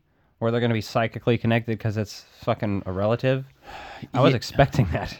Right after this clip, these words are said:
Speaker 2: You're almost expecting to go that route,
Speaker 1: And
Speaker 2: and
Speaker 1: I
Speaker 2: then
Speaker 1: couldn't tell you if they did go that route 'cause I wasn't paying enough attention.
Speaker 2: Well, Jerry and Chris have a hot bathtub scene.
Speaker 1: Damn, I missed that.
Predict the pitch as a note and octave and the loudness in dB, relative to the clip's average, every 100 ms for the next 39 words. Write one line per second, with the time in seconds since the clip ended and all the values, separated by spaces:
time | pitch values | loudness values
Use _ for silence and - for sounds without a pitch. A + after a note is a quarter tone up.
0 | - - - C3 C3+ C#3 C3 C3 B2 A#2 | -18 -20 -4 2 4 6 6 6 2 -2
1 | - A2 G#2 F#2+ F2 F#2+ F2 C#2+ E2 E2 | 0 0 2 2 2 2 4 2 6 10
2 | C#3 D3 G#2 D#3 D#3+ D3 D#3 D3 C3+ B2 | 12 12 10 12 12 12 10 12 12 10
3 | - A#2+ C3+ A#2+ A2 A2 G2+ G#2 - G#2+ | 8 8 8 10 8 8 10 8 8 6
4 | G2+ G2+ G2 F#2+ F#2+ - F2+ F#2 F2+ - | 8 8 8 8 6 4 2 2 2 0
5 | - E2 - D#2 - _ - A2 A#2 G2 | -2 -2 -2 -8 -10 _ -6 -2 0 0
6 | G2 A#2+ D#3+ D3 G#2 - C#3 - F#2+ F2 | 0 4 4 2 0 0 -2 0 -2 -2
7 | - G#2+ E2+ F#2+ C3 C3+ F2 D2+ - E2 | 0 -2 0 0 0 0 -6 -6 -6 -6
8 | F2+ G2+ _ _ _ _ _ _ _ - | -6 -8 _ _ _ _ _ _ _ -10
9 | C3+ A#2 A2 A#2+ - B2+ | -6 -4 -2 -4 -4 -4